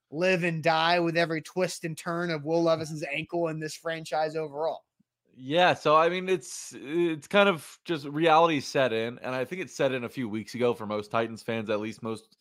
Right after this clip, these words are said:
Speaker 2: you know, rational and reasonable Titans fans. We, you know, on the Tighten Up podcast last year, we were really disappointed because when we got that thing going, the Titans were making the playoffs every season, and
Speaker 1: Yep.
Speaker 2: we had to start talking about the offseason as soon as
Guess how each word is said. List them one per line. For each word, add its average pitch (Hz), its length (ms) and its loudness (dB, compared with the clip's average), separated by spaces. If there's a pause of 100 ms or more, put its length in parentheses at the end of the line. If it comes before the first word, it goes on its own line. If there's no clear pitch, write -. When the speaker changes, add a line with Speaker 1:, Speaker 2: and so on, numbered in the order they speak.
(400)
Speaker 2:
you 123 80 -4
know, 113 240 0
rational 117 580 0
and 110 80 -4
reasonable 113 480 -2
Titans 113 400 2
fans. 113 380 -6 (560)
We, 170 160 0
you 147 340 -8
know, 151 100 2
on 170 160 2
the 196 60 2
Tighten 185 240 6
Up 143 140 0
podcast 135 460 6
last 131 300 6
year, 127 80 -2
we 127 120 0
were 123 80 2
really 165 200 2
disappointed 139 600 -2
because 117 500 0 (640)
when 135 200 -4
we 196 120 2
got 180 200 8
that - 180 2
thing 143 220 2
going, 139 360 6
the 113 60 -6
Titans 139 280 2
were 131 60 -8
making 127 180 -6
the 113 80 -6
playoffs 120 420 0
every 101 180 -6
season, 110 440 -4
and 104 240 -8 (580)
Speaker 1:
Yep. 131 200 -8
Speaker 2:
we 151 100 2
had 185 100 4
to 147 60 0
start 156 320 6
talking 139 300 4
about 131 160 2
the 127 80 -6
offseason 123 920 0
as - 140 -6
soon 190 480 -2
as 131 580 -2